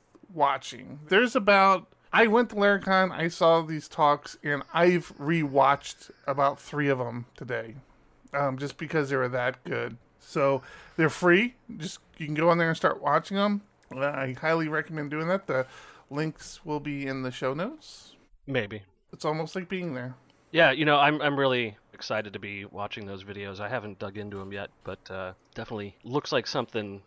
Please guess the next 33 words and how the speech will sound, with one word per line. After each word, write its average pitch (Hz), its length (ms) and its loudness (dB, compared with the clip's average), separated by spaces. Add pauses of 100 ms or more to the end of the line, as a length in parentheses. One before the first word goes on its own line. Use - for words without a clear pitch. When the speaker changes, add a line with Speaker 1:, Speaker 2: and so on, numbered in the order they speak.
(140)
Speaker 2:
I'm 104 120 -14
gonna 95 420 -14
enjoy. 95 520 -12 (540)
I - 160 -10
wish, - 240 -8
I 107 80 -12
wish 95 160 -10
I'd 95 140 -10
gone 92 200 -12
to 92 40 -14
Laracon. 90 560 -10 (260)
Speaker 1:
Well, 190 160 2
you 196 180 0
can, 208 320 0
you 196 140 -4
can 202 200 -2
virtually 196 480 0
be 180 200 -4
there 175 220 0 (260)
this 139 180 -6
time. 117 340 -8 (340)
Virtually 147 400 -8
be 143 160 -10
there. 123 280 -10 (200)
Speaker 2:
Yeah, 107 400 -10 (460)
the 117 80 -20
whiskey's 110 400 -10
not 92 180 -14
as 90 100 -20
good. 90 320 -20 (460)
Speaker 1:
It's 151 240 0
really 143 260 2
not. 120 420 -8